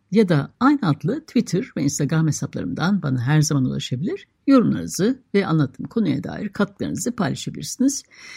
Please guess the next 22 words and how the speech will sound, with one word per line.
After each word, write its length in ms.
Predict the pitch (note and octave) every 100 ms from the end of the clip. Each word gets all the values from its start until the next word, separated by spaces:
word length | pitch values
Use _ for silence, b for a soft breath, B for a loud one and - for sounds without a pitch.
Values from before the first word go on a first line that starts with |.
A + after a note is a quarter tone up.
| B -
Bazen 420 | A#3+ A#3+ A3+ G#3+
burada 180 | G#3 F#3+
anlattığım 340 | G3 F#3 - F#3+
hikayeleri 680 | - E3+ D#3 C#3 E3 A#3+
görsellerle 960 | A3+ F3+ D3+ F3 C#3+ C3+ - - E3 G#3 - -
ya 120 | D#3+
da 120 | C3+
küçük 240 | - - -
özetlerle 760 | D3+ D3+ D3+ E3 D#3+ C#3 C3 _
destekliyorum 720 | D#3 D3 - D3+ A#3+ G3+ C#3+ C3+
sosyal 420 | - C#3+ - D3
medya 220 | - C#3+
hesaplarım 480 | D3+ - - B2+ B2
üzerinden. 580 | - G2 B2+ G#3 B3 A#3+ B B B -
O 80 | F4+
yüzden 280 | D#3 -
takipte 400 | - F#3+ D#3+ -
olursanız 540 | D3 F#3 D3 C3+ B2 -
çok 200 | C#3+ -
çok 180 | D3+ D#3
mutlu 260 | C#3 -
olurum. 280 | A#2 F#3 D#4+